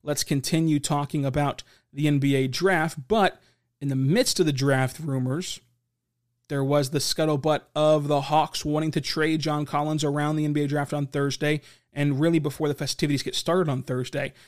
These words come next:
they'd like to trade John Collins, and O K C was one of the teams listed as supposedly being interested in him. Now, I had to guess, this was more so from the Hawks side, calling the Thunder and, and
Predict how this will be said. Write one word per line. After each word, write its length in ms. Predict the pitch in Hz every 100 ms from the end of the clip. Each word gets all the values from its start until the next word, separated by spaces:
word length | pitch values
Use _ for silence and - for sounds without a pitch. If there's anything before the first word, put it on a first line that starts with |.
| _
they'd 120 | - 139
like 180 | 135
to 80 | 135
trade 320 | 123 147 135
John 240 | 127 127 127
Collins, 360 | 147 135 160
and 80 | 160
O 100 | 180
K 240 | 180 185 165
C 460 | - 226 233 196 196 - - -
was 160 | 156 156
one 120 | 202
of 20 |
the 80 | 190
teams 300 | - 208 160
listed 420 | 160 226 - 202
as 380 | - 180 190 180
supposedly 880 | - 190 - - 196 226 196 208 208
being 260 | 208 214
interested 400 | 214 262 240 196
in 120 | 143 131
him. 180 | - _ _ _ _ _ _ _ _
Now, 420 | 147 147 143 131 - _ _ _ _ _ -
I 40 | 143
had 160 | 165 139
to 60 |
guess, 500 | 123 127 147 127 -
this 260 | - 143 -
was 300 | 139 131 - - -
more 300 | 151 147 135
so 300 | - 151 131
from 200 | 151 135
the 100 | 131
Hawks 460 | - 156 - -
side, 380 | - 131 127 127
calling 260 | 147 143 131
the 80 |
Thunder 380 | 127 135 135 135
and, 180 | 131 127
and 220 | 139 131